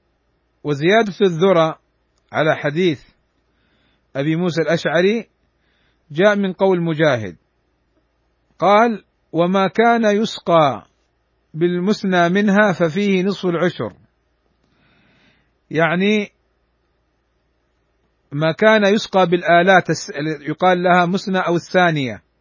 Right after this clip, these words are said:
والثانية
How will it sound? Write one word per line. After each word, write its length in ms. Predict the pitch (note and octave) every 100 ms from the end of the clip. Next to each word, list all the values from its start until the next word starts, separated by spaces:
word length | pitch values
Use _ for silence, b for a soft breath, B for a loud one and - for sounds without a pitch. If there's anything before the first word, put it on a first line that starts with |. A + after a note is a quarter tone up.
| _ _ _ _ _ _ _ _ _ _ _ _ _ _ _ -
والثانية 840 | B2+ - F#3+ G#3 G#3 G#3+ A3 G3+